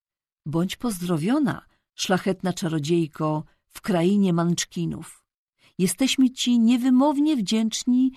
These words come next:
za uśmiercenie złej czarownicy ze wschodu i za to, że uwolniłaś nasz lud z długoletniej niewoli”. Dorota ze zdumieniem wysłuchała tego przemówienia. Co właściwie staruszka miała na myśli,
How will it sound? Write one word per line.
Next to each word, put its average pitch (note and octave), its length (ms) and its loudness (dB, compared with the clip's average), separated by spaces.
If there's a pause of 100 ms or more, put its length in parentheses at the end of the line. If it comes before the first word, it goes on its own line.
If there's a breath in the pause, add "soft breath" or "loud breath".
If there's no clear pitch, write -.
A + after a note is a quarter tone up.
(140 loud breath)
za F#3 220 -2
uśmiercenie G#3+ 800 0
złej G3+ 240 0
czarownicy F#3 600 0
ze E3 120 -2
wschodu E3+ 600 -4 (440 loud breath)
i F3+ 60 0
za F3 300 -2
to, B3 180 -2
że F#3 400 0
uwolniłaś F#3+ 680 2
nasz D3+ 220 -2
lud A#3+ 300 0 (280 soft breath)
z D3 100 -8
długoletniej F3 760 0
niewoli”. D3 560 -6 (1500)
Dorota G3 580 -8 (300)
ze F3 140 0
zdumieniem F3+ 540 0
wysłuchała A3+ 520 -4
tego A#3 240 -6
przemówienia. G3+ 640 -6 (1200)
Co - 160 -2
właściwie G3 460 -4
staruszka - 480 -6
miała F3+ 240 0
na E3+ 120 0
myśli, F3+ 480 -2